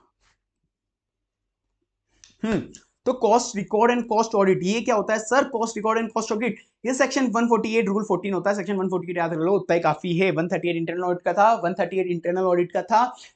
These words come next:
वन थर्टी नाइन अपॉइंटमेंट का था, वन फ़ोर्टी रिमूवल का था, वन फ़ोर्टी वन क्वालिफिकेशन डिस्क्वालिफिकेशन का था,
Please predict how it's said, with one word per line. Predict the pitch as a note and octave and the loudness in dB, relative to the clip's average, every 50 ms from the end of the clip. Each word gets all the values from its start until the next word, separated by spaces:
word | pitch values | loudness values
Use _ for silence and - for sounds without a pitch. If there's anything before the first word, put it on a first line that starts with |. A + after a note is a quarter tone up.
| _ - | _ 2
वन | F3+ A3 A#3+ | 4 4 6
थर्टी | A#3 A#3+ G3+ - G#3+ G#3 | 8 8 8 8 6 2
नाइन | G3+ G#3 G3 | 2 2 2
अपॉइंटमेंट | F3 - F3 F3 F3+ F#3 F#3+ G3 G3 F#3+ | 2 4 4 4 4 4 2 0 0 0
का | G3+ G3 | 0 -2
था, | G3 - G#3+ G3+ A3+ | 0 2 2 4 4
वन | A3 F3+ G3 G3 | 4 4 2 0
फ़ोर्टी | F#3+ - F#3+ F3+ - G3+ G3 | 0 -2 -2 -2 -2 -2 -2
रिमूवल | D#3 C3+ D3 D#3 E3 F3 G3+ G3+ | 0 0 2 2 4 4 4 4
का | G#3 G#3+ | 4 2
था, | G#3 A3 A3 G#3+ G3+ | 4 4 4 2 2
वन | F3 F#3 F3+ | 2 -2 -2
फ़ोर्टी | - F3 E3 - - F#3 E3 C3 C3 | -4 -6 -6 -6 -6 -8 -6 2 6
वन | D#3+ G#3+ B3 C4 | 8 8 8 8
क्वालिफिकेशन | C4 - - _ _ - E3+ E3 F3 F3 E3+ F3 F3 F#3 F3 | 4 -4 -8 _ _ 2 2 2 2 2 2 0 0 0 -2
डिस्क्वालिफिकेशन | F3 F3 E3+ E3 E3+ E3 E3 F3 D#3+ F3 E3 | 0 0 2 2 2 0 -2 -4 -4 -4 -2
का | D3+ D#3 C#3+ | -2 -2 -2
था, | - - - F#3 G#3 A3 A#3 | -2 -4 0 6 8 8 8